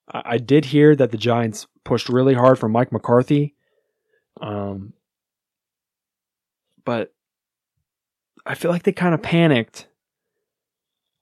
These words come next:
and they brought, and they brought in Joe Judge. I, I don't really know what to make of it. It kinda felt like a panic move to me, because we, no one even knows who he is. If we knew who this guy was, we probably wouldn't bat an eye.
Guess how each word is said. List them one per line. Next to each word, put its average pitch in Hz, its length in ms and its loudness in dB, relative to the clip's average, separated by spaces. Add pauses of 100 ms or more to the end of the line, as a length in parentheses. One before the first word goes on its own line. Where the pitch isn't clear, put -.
and 135 120 0
they 131 80 2
brought, 143 260 2
and 139 200 -4
they 147 60 0
brought 175 240 0
in 175 100 0
Joe 180 160 2
Judge. 151 300 2
I, 107 160 -6 (120)
I 131 200 -8
don't 160 280 0
really 165 240 0
know 151 220 2
what 147 220 2
to 151 80 -4
make 143 240 -2
of 151 80 -4
it. 160 200 -4 (220)
It - 160 -16
kinda 180 260 -4
felt 175 180 -2
like 170 140 0
a 160 60 -6
panic 165 340 -2
move 113 180 -6
to 120 100 -8
me, 120 120 -4
because 135 260 -10
we, 165 260 -6
no 147 220 2
one 208 140 4
even 175 180 -2
knows 156 200 0
who 147 100 0
he 117 140 0
is. - 300 -8 (520)
If 120 140 -10
we 175 100 4
knew 208 160 6
who 208 80 8
this 190 140 4
guy 175 160 4
was, 170 300 4
we 139 100 0
probably 156 280 2
wouldn't 143 200 0
bat 135 160 6
an 123 100 -2
eye. 117 360 -8